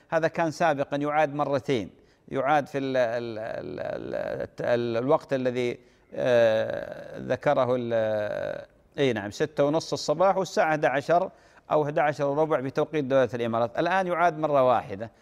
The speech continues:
ونسأل الله عز وجل أن يوفق المسؤولين لتلبية يعني طلب أم شعيب وغيرها في يعني الإعادة أو، أو مثلا تقديم وقتها. أختي الفاضلة، بالنسبة لوالديك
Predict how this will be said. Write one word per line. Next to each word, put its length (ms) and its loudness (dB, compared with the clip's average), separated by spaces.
ونسأل 260 -4
الله 120 4
عز 200 0
وجل 180 0
أن 100 0
يوفق 440 -2
المسؤولين 640 0
لتلبية 640 0
يعني 420 0
طلب 320 0
أم 100 -4
شعيب 400 -2
وغيرها 560 2
في 240 0
يعني 540 0
الإعادة 560 4
أو، 340 2
أو 200 2
مثلا 340 -2
تقديم 460 0
وقتها. 360 -4
أختي 160 -4
الفاضلة، 420 4
بالنسبة 440 -6
لوالديك 960 0